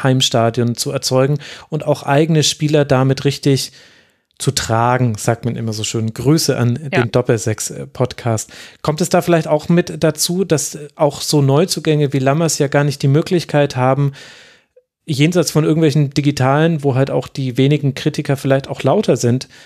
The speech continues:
Speaker 1: als die vielen, die sagen, probier's doch einfach. Mensch, ihr könnt's doch, so wie bei <laughs> Borussia Mönchengladbach, dass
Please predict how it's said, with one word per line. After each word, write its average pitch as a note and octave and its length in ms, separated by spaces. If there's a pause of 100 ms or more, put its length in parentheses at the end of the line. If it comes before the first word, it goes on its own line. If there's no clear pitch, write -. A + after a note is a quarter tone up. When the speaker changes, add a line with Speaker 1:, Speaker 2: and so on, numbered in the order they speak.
(320)
Speaker 1:
als C3 240
die C#3 120
vielen, C#3 320
die B2+ 100
sagen, B2 480 (720)
probier's C3+ 400
doch D#3+ 180
einfach. D3 520
Mensch, C#3 200
ihr D3 80
könnt's F3 280
doch, B2+ 160
so B2+ 120
wie C3 100
bei C#3 100
<laughs> - 120
Borussia C#3 320
Mönchengladbach, C3 760 (480)
dass C#3 260